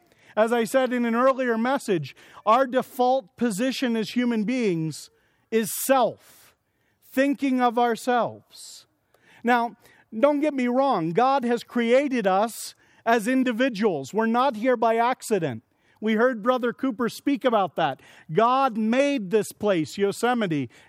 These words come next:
God made each one of you. In fact, God made you with the intention that you should have a personal relationship with Him.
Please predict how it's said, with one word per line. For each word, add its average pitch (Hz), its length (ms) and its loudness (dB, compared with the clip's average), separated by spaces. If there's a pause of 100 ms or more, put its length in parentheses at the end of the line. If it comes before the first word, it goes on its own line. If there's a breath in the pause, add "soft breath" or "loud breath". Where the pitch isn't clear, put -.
God 240 280 4
made 247 360 0
each 254 240 -4
one 247 220 0
of 208 120 -2
you. 202 420 0 (500 soft breath)
In 226 160 2
fact, 247 360 0 (220 soft breath)
God 254 260 4
made 262 400 2
you 240 220 0
with 233 200 -2
the 226 140 -2
intention 220 840 0 (260 soft breath)
that 226 160 2
you 247 220 0
should 269 220 -2
have 214 460 2 (220 soft breath)
a 226 140 2
personal 247 580 0
relationship 226 880 0
with 254 300 0
Him. 135 260 -2